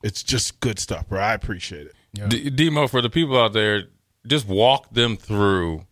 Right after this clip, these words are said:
Speaker 3: just g-, the process
Speaker 2: Yeah.
Speaker 3: of becoming a mentee.
Speaker 2: You know,
Speaker 3: I think
Speaker 2: fir-
Speaker 3: sometimes people get confused on what it takes, you know, and so
Speaker 2: Yeah.
Speaker 3: you the man that sets the rules, you
Speaker 2: Yeah.
Speaker 3: know, so, so walk, walk, walk us through that.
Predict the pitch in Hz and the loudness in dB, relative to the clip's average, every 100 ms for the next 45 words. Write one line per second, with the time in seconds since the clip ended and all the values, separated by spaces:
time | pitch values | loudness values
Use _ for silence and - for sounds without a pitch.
0 | _ _ _ _ _ _ _ _ _ _ | _ _ _ _ _ _ _ _ _ _
1 | _ _ _ _ - 107 98 - 82 76 | _ _ _ _ 2 2 2 -4 -10 -10
2 | 87 92 - 107 80 - 64 - - _ | -4 -4 0 0 0 -2 -6 -6 -16 _
3 | _ _ _ - 123 95 92 90 92 90 | _ _ _ -8 0 2 2 2 2 2
4 | 82 80 78 - - - _ _ _ _ | 2 0 -4 -6 -14 -14 _ _ _ _
5 | _ _ _ _ - 143 127 147 139 135 | _ _ _ _ 2 4 6 4 4 2
6 | 113 127 113 104 95 101 - 110 101 95 | 2 -2 -2 -2 -2 -4 -2 0 2 2
7 | 92 101 92 - 90 85 - 90 90 85 | 2 2 0 2 0 0 -4 0 2 2
8 | 78 85 90 87 85 - _ _ _ _ | 0 -2 0 0 0 -8 _ _ _ _
9 | _ - 104 110 113 120 117 - 127 - | _ 0 2 4 4 2 0 0 -2 0
10 | 113 147 175 127 117 _ _ _ - 104 | 2 2 2 0 -8 _ _ _ -6 0
11 | 117 120 127 131 127 - 117 113 107 78 | 4 4 2 0 -2 -2 0 0 0 -6
12 | 87 110 120 113 123 123 110 120 117 110 | -2 2 2 4 2 2 0 0 0 -4
13 | 110 87 64 | -2 0 -2